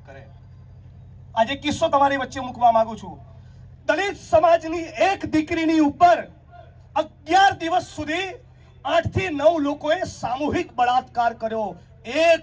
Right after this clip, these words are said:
ધારા અગિયાર દિવસ સુધી એ દલિત સમાજની દીકરી ઉપર. અને એ બળાત્કારની ઘટનામાં ત્રણ ભારતીય જનતા પાર્ટીના નેતાઓ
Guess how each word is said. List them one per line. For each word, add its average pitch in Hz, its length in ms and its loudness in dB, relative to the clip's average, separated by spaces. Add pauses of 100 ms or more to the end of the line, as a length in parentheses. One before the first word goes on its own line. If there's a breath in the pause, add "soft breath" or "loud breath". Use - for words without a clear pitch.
ધારા 247 360 2
અગિયાર 220 360 0
દિવસ 196 380 -12
સુધી 202 300 -12 (420)
એ - 160 -20
દલિત 302 260 -2
સમાજની 240 420 4
દીકરી 175 300 -14
ઉપર. 156 220 -16 (460 soft breath)
અને 294 120 -6 (140)
એ 415 120 4
બળાત્કારની 320 680 4 (100)
ઘટનામાં 277 520 -2 (520 soft breath)
ત્રણ 392 340 4
ભારતીય 294 420 2
જનતા 269 300 -2
પાર્ટીના 247 380 -4
નેતાઓ 226 400 0